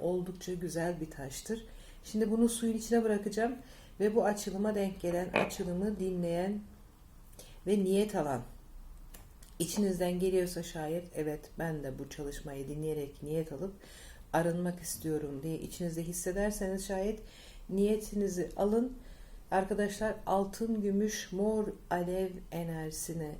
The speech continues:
de açalım ateşin üzerine. Ateş elementi şu an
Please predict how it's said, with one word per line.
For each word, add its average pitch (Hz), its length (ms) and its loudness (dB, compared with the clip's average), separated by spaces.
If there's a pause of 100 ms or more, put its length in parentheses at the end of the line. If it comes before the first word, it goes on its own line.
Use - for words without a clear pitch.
(500)
de - 160 -2
açalım 170 640 0 (640)
ateşin 160 680 -4
üzerine. 147 600 -4 (540)
Ateş 226 460 4
elementi 175 840 0 (500)
şu - 280 0
an 196 360 2